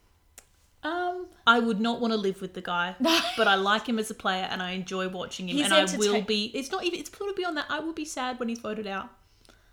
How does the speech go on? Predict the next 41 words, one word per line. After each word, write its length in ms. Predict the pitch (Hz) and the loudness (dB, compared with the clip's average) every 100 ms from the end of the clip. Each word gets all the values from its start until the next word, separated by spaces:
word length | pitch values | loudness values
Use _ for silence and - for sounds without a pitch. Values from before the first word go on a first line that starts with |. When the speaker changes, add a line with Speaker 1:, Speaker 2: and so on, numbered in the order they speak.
| - | 0
Speaker 2:
I 100 | 262 | 0
think 260 | 262 294 247 | 2 -2 2
there 160 | 269 269 | 0 2
is 140 | 247 | -2
some, 300 | - 247 233 | 0 0 0
some 240 | - 233 220 | -2 0 0
method 300 | 220 214 - | 2 0 -2
to 80 | 214 | -6
his 140 | 196 | -2
madness. 540 | 190 190 214 185 - - _ - - | -2 -2 -4 -8 -10 -16 _ -20 -2
Speaker 1:
I'm 180 | 302 339 | -2 0
still 320 | - 381 381 | -4 -4 -4
not 300 | 320 - - | -6 -6 -6
confident 440 | 285 269 277 247 | -4 -4 -4 -4
of 80 | 214 | -4
that. 320 | 214 262 440 - | -6 -6 -8 -8
I 60 | |
mean, 160 | 233 254 | -6 -4
he's 220 | 262 240 | -4 -4
entertaining 800 | 247 254 262 247 202 226 302 294 | -4 -4 -8 -6 -6 -4 -6 0
and 100 | 240 | 0
he 60 | 220 | 2
Speaker 2:
Mm-hmm. 80 | 208 | 0
Speaker 1:
certainly 560 | 247 247 240 233 202 202 | 0 -2 -2 -6 -6 -8
has 240 | 214 202 | -8 -6
shaken 420 | - 208 208 196 | -6 -6 -6 -12
things 340 | - 196 185 196 | -10 -12 -10 -8
up. 300 | - - 220 | -8 -8 -8
And 80 | 233 | -10
if, 180 | - - | -10 -10
if 220 | 330 359 277 | -8 -4 -2
that 180 | 196 | -2
genuinely 480 | 226 214 208 196 190 | -2 -6 -4 -8 -8
is 160 | 196 - | -10 -12
his 180 | 190 185 | -14 -14
intention, 500 | 175 185 202 - 185 | -12 -10 -10 -10 -8
he's 200 | 202 202 | -8 -8
been 180 | 214 196 | -6 -6
very 260 | 190 190 | -6 -8
successful. 680 | 185 - - 196 - - - 233 | -10 -12 -12 -8 -10 -10 -10 -6
Speaker 2:
Mm-hmm. 280 | 208 208 | -4 -4